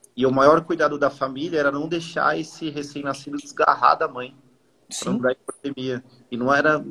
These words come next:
Speaker 1: e é exatamente isso que você tá falando, cara. Não é a questão do, do alimento, e sim do calor, né?
Speaker 2: É, o calor, a, a principal, o, cara, vou falar aqui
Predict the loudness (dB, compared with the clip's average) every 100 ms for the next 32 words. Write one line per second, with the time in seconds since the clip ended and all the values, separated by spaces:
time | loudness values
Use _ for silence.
0 | -10 -10 -4 -2 0 -2 -4 -6 -10 -14
1 | -16 -18 -20 -8 -6 -4 -2 -2 -2 -6
2 | -4 -4 -2 0 -2 -2 -12 -6 -2 -2
3 | -2 -4 -2 4 4 6 2 2 0 -4
4 | -4 -4 -2 0 0 2 0 -2 -10 -12
5 | -10 -4 -4 0 2 6 8 6 4 -2
6 | -6 -8 -8 -8 0 4 4 2 -6 -10
7 | -8 -8 -10 -12 4 6 6 0 -8 -6
8 | -4 2 4 4 0